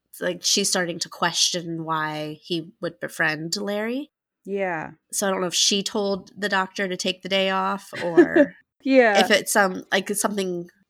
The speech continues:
Speaker 1: shady happening. And I feel like, uh, Jimmy kinda thought that too.
Speaker 2: Yeah,
Speaker 1: The way he
Speaker 2: maybe.
Speaker 1: was answering her questions.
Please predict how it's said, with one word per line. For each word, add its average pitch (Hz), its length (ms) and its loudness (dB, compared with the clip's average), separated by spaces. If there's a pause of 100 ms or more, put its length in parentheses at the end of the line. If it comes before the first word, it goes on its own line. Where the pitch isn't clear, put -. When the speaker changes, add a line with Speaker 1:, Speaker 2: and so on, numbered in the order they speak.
(120)
Speaker 1:
shady 156 800 -2 (140)
happening. - 380 -10
And 170 80 -4
I 175 60 -2
feel 190 180 -2
like, 175 160 -2 (300)
uh, 170 240 -4
Jimmy 180 340 -4
kinda 165 420 -4 (400)
thought 208 220 0
that 247 180 -4
too. 330 280 -4 (300)
Speaker 2:
Yeah, 190 280 0
Speaker 1:
The 190 240 -2
way 185 120 0
he 185 80 0
Speaker 2:
maybe. 180 60 2
Speaker 1:
was 180 380 -4
answering 190 400 0
her 180 100 -6
questions. 202 880 -8